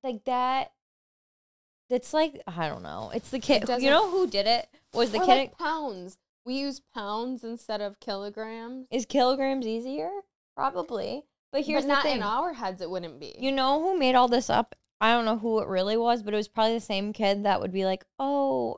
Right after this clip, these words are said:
Speaker 1: you forgot to assign the homework for us tonight." And then everyone got fucking homework that night.
Speaker 2: How
Speaker 1: Like,
Speaker 2: is that the
Speaker 1: 'cause
Speaker 2: same?
Speaker 1: those are the annoying ass people that would be like, "Let's make life harder for everyone."
Speaker 2: Okay, but it's also the same thing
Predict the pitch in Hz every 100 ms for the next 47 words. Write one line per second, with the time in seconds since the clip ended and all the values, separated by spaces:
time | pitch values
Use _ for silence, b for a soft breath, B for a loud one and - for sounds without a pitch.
0 | - 247 254 294 269 247 - - 277 277
1 | 254 247 247 - 220 247 254 - _ -
2 | 208 - 202 - - 196 160 160 165 -
3 | 202 180 180 202 208 190 175 - 202 185
4 | 180 165 160 196 - 117 - 240 254 285
5 | 285 _ _ _ _ _ - 349 202 -
6 | 440 415 - - - 349 294 262 269 339
7 | 330 349 370 254 226 240 269 233 214 240
8 | - 262 302 - 202 196 208 208 220 214
9 | 208 214 208 208 - 330 359 - 294 254
10 | - _ 202 185 180 180 - - - -
11 | 78 113 - 359 302 277 320 - - 202
12 | 240 277 311 247 240 - 208 226 220 208
13 | 196 185 185